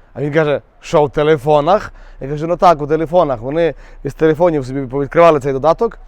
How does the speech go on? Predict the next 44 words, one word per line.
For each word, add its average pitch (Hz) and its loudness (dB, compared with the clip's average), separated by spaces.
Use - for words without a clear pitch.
е, 147 -6
чи 139 -10
Дивин 151 -2
світ, 190 -6
чи 139 -2
лі-, 135 -10
молитва 139 -4
церкви, 165 0
якось 139 -8
там 151 -4
вже 147 -6
називається 143 -4
в 143 -10
різних 156 -4
телефонах 151 -2
по-різному. 190 -4
Він 165 -2
каже: 175 2
«І 151 -8
що, 175 2
вони 180 2
з - -6
телефонів 175 4
моляться?» 175 2
А 151 2
я 165 4
кажу: 175 2
«А 170 -2
ти 180 -2
що 196 0
думаєш, 175 2
вони 175 2
с-, 175 -4
у, 160 -6
сидять 170 0
на, 156 -6
на 160 -2
службі 180 -4
Божій 170 -2
і 156 -4
в 151 -4
ігри 165 0
грають, 196 2
ні? 180 -4